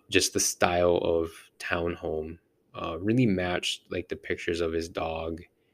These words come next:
and some other things that hadn't been pictures of him that I had seen. So I was pretty sure it's where he lived.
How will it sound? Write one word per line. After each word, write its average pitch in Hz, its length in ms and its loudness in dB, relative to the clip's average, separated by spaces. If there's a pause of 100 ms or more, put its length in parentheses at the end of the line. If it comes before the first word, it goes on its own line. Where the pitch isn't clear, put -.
(500)
and 82 280 -2
some 87 240 -4
other 80 440 -2 (400)
things 87 240 0
that 85 240 -2
hadn't 98 420 2
been 92 140 0
pictures 85 360 0
of 82 120 0
him 82 300 -4
that 80 120 -4
I 78 100 -6
had 85 160 -6
seen. 85 480 -6 (1400)
So - 120 0
I 98 40 6
was 90 60 2
pretty 92 200 2
sure 87 180 2
it's - 140 -2
where 85 120 4
he 82 120 2
lived. 85 420 -4